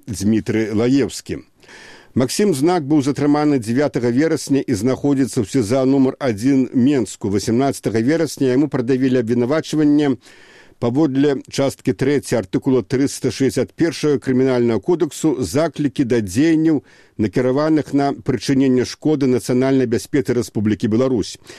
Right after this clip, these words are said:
Дэманструючы нязгоду, ён абвясціў галадоўку.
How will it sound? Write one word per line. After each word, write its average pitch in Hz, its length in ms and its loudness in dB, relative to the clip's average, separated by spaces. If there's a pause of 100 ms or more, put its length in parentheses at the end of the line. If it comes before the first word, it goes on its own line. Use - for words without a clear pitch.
(240)
Дэманструючы 139 960 0
нязгоду, 120 560 0
ён 139 320 2
абвясціў 117 720 -2
галадоўку. 117 880 -2